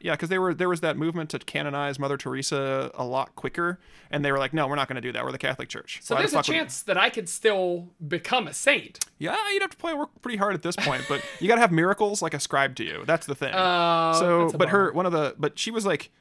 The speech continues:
Speaker 2: Did she have
Speaker 1: fr-,
Speaker 2: television-related
Speaker 1: she was from,
Speaker 2: miracles?
Speaker 1: like, the sixteenth or fifteenth century.
Speaker 2: Oh, great. Okay.
Speaker 1: And,
Speaker 2: So,
Speaker 1: uh,
Speaker 2: yes.
Speaker 1: so she had, like, she's, like, the patron saint of, like,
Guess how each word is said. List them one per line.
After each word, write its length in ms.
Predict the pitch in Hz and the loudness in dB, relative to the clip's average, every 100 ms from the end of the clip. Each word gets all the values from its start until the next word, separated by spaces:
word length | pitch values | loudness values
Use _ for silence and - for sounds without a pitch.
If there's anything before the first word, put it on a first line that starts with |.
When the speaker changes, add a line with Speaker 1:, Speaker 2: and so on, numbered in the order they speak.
| - | -10
Speaker 2:
Did 80 | 165 | 0
she 100 | 254 | 2
have 40 | |
Speaker 1:
fr-, 60 | 233 | 4
Speaker 2:
television-related 720 | 220 226 240 226 202 208 196 | 4 2 -2 -6 -4 -4 -2
Speaker 1:
she 80 | 175 | 0
was 140 | 311 | 2
from, 140 | - 330 | 2 2
Speaker 2:
miracles? 180 | 320 - | 0 2
Speaker 1:
like, 80 | 156 | 0
the 60 | |
sixteenth 540 | 143 - 202 - 226 180 | 0 -2 -2 -4 -4 -4
or 60 | |
fifteenth 380 | 139 175 - 190 | -2 -4 -2 -4
century. 440 | - 139 - 226 269 | -2 -2 -4 -4 0
Speaker 2:
Oh, 80 | 175 | 0
great. 240 | 156 - | -2 -6
Okay. 260 | 151 147 143 | -6 -6 -2
Speaker 1:
And, 240 | 160 160 156 | 0 2 2
Speaker 2:
So, 100 | 156 | 4
Speaker 1:
uh, 100 | 147 | 4
Speaker 2:
yes. 160 | 131 - - | 0 -4 2
Speaker 1:
so 180 | 190 180 | 2 2
she 140 | 202 | 0
had, 160 | 208 226 | -2 0
like, 180 | 151 | -2
she's, 140 | - 196 | -2 -4
like, 100 | 208 | -4
the 80 | 180 | -2
patron 320 | 180 180 160 | -2 -2 -2
saint 300 | - 151 139 | -2 -4 -4
of, 440 | 139 139 135 131 | -2 0 0 -2
like, 140 | 127 | -4